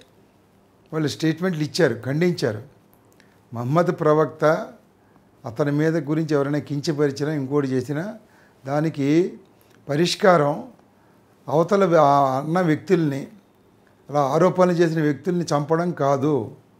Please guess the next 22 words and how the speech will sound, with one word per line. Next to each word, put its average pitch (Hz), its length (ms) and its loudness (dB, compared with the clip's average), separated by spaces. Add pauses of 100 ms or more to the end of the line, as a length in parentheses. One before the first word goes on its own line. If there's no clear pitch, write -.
(120)
అని 156 220 -4
ఎక్కడా 160 240 0 (120)
ఖురాన్లో 156 380 0
రాసి 156 400 0
లేదు. 147 300 2 (1040)
ఖురానే 165 380 0
మనకి 170 320 0
దివ్య 151 180 2 (100)
గ్రంథం, 139 380 0 (800)
దాన్నే 165 280 0
ఫాలో 147 360 2
అవ్వాలి. 131 420 0 (760)
ఎక్కడా 160 380 2 (120)
లేదది. 143 480 2 (920)
ఆ 147 160 2
మేరకు 180 420 4
అలా 170 100 6
ఉంటుంది, 165 600 2 (140)
మేము 160 180 -4
ప్రతీకారం 165 600 2
చేయడం 165 320 2 (100)
ద్వారా 160 240 4